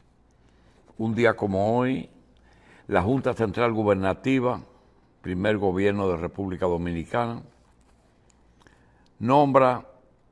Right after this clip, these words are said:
a Juan Pablo Duarte, comandante del departamento de Santo Domingo.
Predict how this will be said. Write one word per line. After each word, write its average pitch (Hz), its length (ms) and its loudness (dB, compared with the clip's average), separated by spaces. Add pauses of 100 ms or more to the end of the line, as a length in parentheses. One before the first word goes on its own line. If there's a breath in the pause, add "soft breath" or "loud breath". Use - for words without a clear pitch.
a - 100 -2
Juan 95 220 0
Pablo 113 360 6
Duarte, 110 680 4
comandante 98 760 0
del 95 180 0
departamento 90 840 -4 (180)
de 85 140 -8
Santo 87 380 -4
Domingo. 71 440 -10